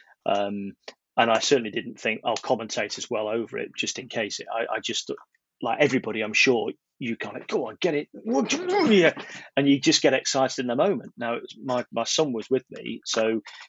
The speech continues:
you know, as soon as it went in, the camera was all over the place as we all embraced and you tumbled down with everybody else. And I thought, "Oh, I, I hope I press record on that, 'cause that could be quite interesting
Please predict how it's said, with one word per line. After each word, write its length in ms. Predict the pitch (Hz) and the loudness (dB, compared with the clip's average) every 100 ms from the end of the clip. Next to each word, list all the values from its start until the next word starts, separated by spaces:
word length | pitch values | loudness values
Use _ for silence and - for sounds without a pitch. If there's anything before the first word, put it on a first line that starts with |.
| - | -4
you 80 | 110 | -2
know, 80 | |
as 80 | 110 | 2
soon 180 | - 131 | 2 2
as 80 | 113 | 2
it 100 | - | 0
went 340 | 117 110 98 | 2 0 0
in, 180 | 117 107 110 104 - | 0 -2 -4 -14 -10
the 80 | 110 | -4
camera 340 | 120 117 110 | 0 0 0
was 200 | 110 110 | -4 -4
all 160 | 110 113 | -2 -2
over 160 | 110 | -2
the 80 | - | -8
place 360 | - 107 110 - | -4 -2 0 -2
as 100 | 107 | -2
we 100 | 110 | 0
all 100 | 110 | -2
embraced 520 | 110 113 107 110 - | -4 -2 0 0 -2
and 100 | 113 | -6
you 80 | 107 | -8
tumbled 320 | - 113 110 113 | -4 -2 -2 0
down 240 | 117 110 | 0 0
with 100 | 107 | -4
everybody 400 | 107 113 107 113 | -4 -4 -6 0
else. 400 | 117 101 - - - - - - | 0 0 -4 -6 -6 -20 -18 -4
And 100 | 113 | 2
I 60 | 120 | 2
thought, 280 | - 117 110 | 4 2 4
"Oh, 200 | 139 107 | 2 2
I, 280 | - - 113 | -2 -2 0
I 20 | |
hope 200 | 123 127 - | 4 2 2
I 100 | 113 | -2
press 240 | - 113 - | -2 -4 -4
record 340 | - 143 147 117 | -2 4 4 2
on 80 | |
that, 160 | - - | -6 -8
'cause 140 | - 113 | -10 -6
that 180 | 113 - | -6 -8
could 120 | - | -16
be 80 | 104 | -10
quite 260 | 107 107 | -8 -8
interesting 480 | 107 - 107 - | -8 -8 -8 -8